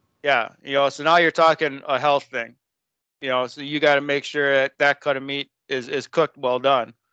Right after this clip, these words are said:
So now you, that's, yeah, that's, you're not gonna die from it,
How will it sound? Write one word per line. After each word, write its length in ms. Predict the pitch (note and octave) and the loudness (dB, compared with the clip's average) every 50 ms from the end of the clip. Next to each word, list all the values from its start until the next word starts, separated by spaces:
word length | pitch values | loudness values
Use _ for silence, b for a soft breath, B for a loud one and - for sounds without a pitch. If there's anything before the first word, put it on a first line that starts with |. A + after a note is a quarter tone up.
| _ _ _ _ _ _ _ _ _ _ _ _ _ _ _ _ - | _ _ _ _ _ _ _ _ _ _ _ _ _ _ _ _ -8
So 80 | C#3 C3+ | -4 0
now 140 | C3+ C#3+ C#3+ | 2 4 4
you, 280 | C#3+ C#3+ C3+ C3 C3+ | 4 2 2 0 -2
that's, 540 | C3 - C3+ C3+ - - - - - - - _ _ _ _ _ _ _ _ _ _ _ _ _ _ _ | -2 0 -2 -2 -2 -4 -12 -16 -16 -18 -20 _ _ _ _ _ _ _ _ _ _ _ _ _ _ _
yeah, 220 | D#3 C#3+ C3 C3+ | -4 -2 0 0
that's, 400 | C3+ C#3+ D3+ - - - - F3 - _ _ | 2 2 2 2 0 -6 -18 -20 -20 _ _
you're 180 | - F3 F3+ F#3+ | -2 0 2 4
not 160 | G#3 F#3 F3+ | 6 4 4
gonna 180 | G3 F#3+ D3 B2+ | 2 0 -4 -4
die 400 | - - C3+ C#3 D3 E3 F#3+ F#3 | -4 0 2 4 4 6 4 2
from 220 | - G3 G3 G3 | 2 -2 -2 0
it, 140 | G#3 G#3+ G#3 | 2 0 0